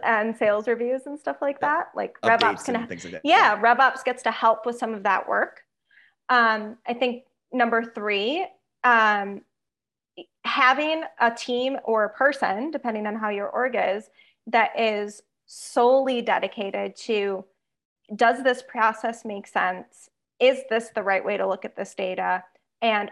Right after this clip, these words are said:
Speaker 1: are we leveraging our systems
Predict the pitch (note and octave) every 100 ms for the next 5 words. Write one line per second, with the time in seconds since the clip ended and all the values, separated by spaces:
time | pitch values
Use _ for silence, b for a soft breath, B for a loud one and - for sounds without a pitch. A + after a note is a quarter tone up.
0 | - A#3 A#3 A#3+ A#3 A3+ G#3+ G3 G3 G#3
1 | G#3 G#3 G#3 G#3 - G3+ - G3+ - A#3+
2 | C#4+ F4 F4